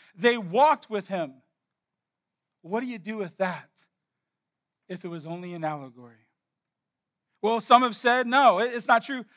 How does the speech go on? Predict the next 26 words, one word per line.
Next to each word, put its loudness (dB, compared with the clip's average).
Uh, 4
maybe, -2
maybe -2
he -2
didn't -4
really -6
die. 0
Maybe -2
after 6
the -2
tor-, 4
the, 0
the, -8
the, -12
the, -4
the -4
horrible 6
torture -2
he -10
experienced -10
and 0
being -4
hung 8
on 6
a -4
cross, 2